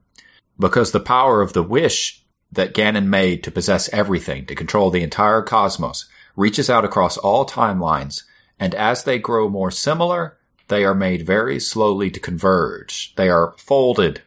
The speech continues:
atop one another. And those parts that cannot fit in this new condensed timeline, this new unified timeline, is shunted into the Sacred Realm,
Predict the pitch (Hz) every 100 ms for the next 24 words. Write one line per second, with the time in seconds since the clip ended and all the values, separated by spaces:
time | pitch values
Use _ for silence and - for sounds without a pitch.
0 | - - 117 104 - 87 78 71 - -
1 | - - - - - 104 95 98 107 120
2 | - 147 156 - - - 98 - - 127
3 | 143 143 - - - 190 185 - - _
4 | _ _ - 104 104 98 - 101 120 131
5 | 135 135 _ - - 98 185 214 208 -
6 | - - 151 156 87 60 50 - _ _
7 | _ _ - 95 - 107 98 85 113 175
8 | 139 92 78 67 - - 80 71 - -
9 | - _ _ _ _ _ _ - 101 95
10 | - - 156 147 - 85 - 117 104 98
11 | 101 107 98 196 85 95 82 67